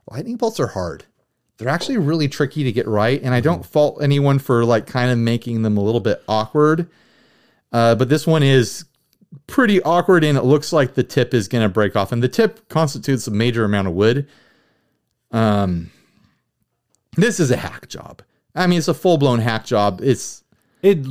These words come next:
Speaker 2: it looks like the pickup route was carved with a spoon.
Speaker 1: It is not reading. It looks like the whole thing was carved with a spoon.
Speaker 2: Yeah, in the description, it says, uh, "Only a rough sand job before paint." It's like,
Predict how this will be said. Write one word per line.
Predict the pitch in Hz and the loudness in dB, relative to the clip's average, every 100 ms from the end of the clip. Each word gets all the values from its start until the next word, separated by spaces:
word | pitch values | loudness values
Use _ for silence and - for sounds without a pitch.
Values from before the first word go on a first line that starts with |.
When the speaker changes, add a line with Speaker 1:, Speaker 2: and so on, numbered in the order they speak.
| 135 | 0
Speaker 2:
it | 196 208 | 2 4
looks | 165 180 214 - | 2 2 2 0
like | 262 208 - | 0 0 0
the | 190 156 123 | 0 2 -2
pickup | - 190 226 226 | -2 0 0 0
route | 185 202 214 160 | -2 0 0 0
was | 151 143 | 0 0
carved | - - 160 175 | 0 0 0 0
with | 185 143 | -2 -2
a | |
spoon. | 117 - - 139 165 131 95 - | -4 -8 -4 2 2 2 -2 -8
Speaker 1:
It | - 165 | 0 4
is | 185 139 107 | 4 4 -2
not | 127 135 135 | 0 2 2
reading. | 135 117 131 | 0 0 2
It | 190 | 2
looks | 277 285 | 2 0
like | 214 | 0
the | 170 | 0
whole | 143 156 | 2 0
thing | 151 156 | 2 0
was | 143 - | 0 0
carved | - 110 110 | 0 0 0
with | 104 | -2
a | 101 | -4
spoon. | - 104 95 - - | 0 0 0 -8 -2
Speaker 2:
Yeah, | 180 180 | 0 2
in | 190 | 2
the | 208 220 | 2 2
description, | 190 202 - 254 - 233 190 | 0 -2 0 0 2 0 0
it | 139 | -4
says, | - 175 170 165 160 143 | -4 0 2 2 0 -4
uh, | - 151 147 143 135 131 - _ _ _ _ _ | -4 0 2 2 2 0 -2 _ _ _ _ _
"Only | 165 233 269 214 | 2 4 6 4
a | |
rough | 147 143 175 - | 4 2 0 -2
sand | - 147 147 170 | -4 0 2 0
job | 139 135 123 113 | 2 0 0 -2
before | 117 135 120 | -4 -2 -2
paint." | - 170 180 139 | 0 -2 -2 -4
It's | 131 | -2
like, | 156 | -2